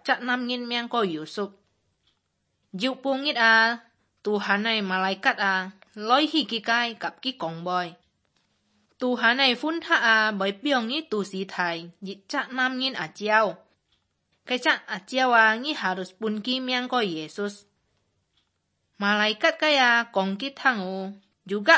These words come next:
kap kong Yusuf thang o. Maria i tunang kaya, pun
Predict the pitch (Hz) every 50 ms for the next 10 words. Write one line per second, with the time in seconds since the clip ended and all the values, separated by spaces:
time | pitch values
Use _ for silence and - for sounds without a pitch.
0 | - - - 196 196 - _ _ _ _ _ _ - 202 202 196 196 196 196 196
1 | 196 - - 269 - - 262 262 220 190 180 175 165 156 180 - _ _ _ -
2 | 190 196 202 202 196 208 208 214 226 226 226 226 220 208 196 202 - 180 175 175
3 | 170 170 185 185 208 233 240 233 214 202 196 196 202 202 - _ _ _ _ _
4 | _ _ - 226 226